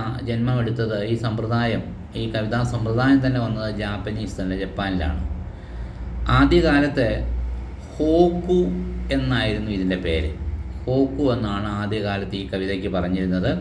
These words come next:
ജാപ്പനീസ് കവിയായ, ആ, മസാ-, ആ, മസാബോഗ, ആ, ഷെ-, ആ, ഷെയ്ക്കിയാണ് ഈ കവിത, ഈ, ആ, ഈ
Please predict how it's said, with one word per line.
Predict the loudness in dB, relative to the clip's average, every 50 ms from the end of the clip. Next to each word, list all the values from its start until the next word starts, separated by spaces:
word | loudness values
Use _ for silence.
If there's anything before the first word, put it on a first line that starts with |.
| -4 -6 -8 -10 -10 -12 -12 -12 -12 -10 -2
ജാപ്പനീസ് | 2 4 6 6 6 4 4 2 2 2 0 -2 0 0
കവിയായ, | 2 2 4 4 4 4 4 4 2 2 2 2 0 0 -2 -4 -6 -8 -12 -12 -14 -14 -14 -16 -16 -16 -16 -16 -14 -14 -8 -2
ആ, | 0 2 4 4 4
മസാ-, | 4 4 4 2 2 2 0 0 2 2 2 2 0 -2 -2 -2
ആ, | 0
മസാബോഗ, | 0 2 2 0 0 0 0 0 0 2 4 4 6 6 6 4 4 2 2 2 2 0 -2 -6 -8 -10 -10 -10 -12 -12 -12 -12 -12 -12 -14 -14 -14 -16 -16 -16 -16 -14 -14 -12 -12 -10 -10 -8 -6 -2 0
ആ, | 2 2 2 2 0 0 2
ഷെ-, | 2 2 2 2
ആ, | 0 -2 -2 -2 -2
ഷെയ്ക്കിയാണ് | 0 2 2 2 2 2 2 2 2 2 2 0 -2 -2 -4 -4 -4 -6 -8 -10 -10 -12 -12 -12 -10 -6 -4
ഈ | -4 -2 0 0
കവിത, | 0 0 0 2 0 0 0 -2 -6 -10 -12 -14 -14 -14 -16 -16 -16 -18 -18 -18 -14 -8 -2
ഈ, | 0 4 4 4 4 2 -2 -4 -4
ആ, | -2 0 0 0 0 0 0 0 -2 -2
ഈ | -2 -2 -2